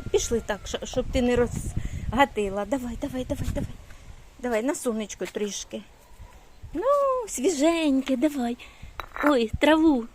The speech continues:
Боже, я її вибирала. Та нема нічого в мене. Їж давай, їж. О,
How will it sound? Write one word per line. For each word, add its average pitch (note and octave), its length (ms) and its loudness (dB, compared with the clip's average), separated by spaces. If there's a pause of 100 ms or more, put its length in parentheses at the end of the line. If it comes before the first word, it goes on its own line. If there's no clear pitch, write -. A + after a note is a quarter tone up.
(180)
Боже, C4 480 4
я C#4+ 200 2
її C#4 240 2
вибирала. C#4 520 4
Та - 160 0
нема A4 400 8
нічого A#3+ 540 6
в G#3+ 40 -2
мене. G#3 300 0
Їж C4 360 4
давай, F#3 380 2
їж. B3 300 -6 (1000)
О, F#3+ 220 -2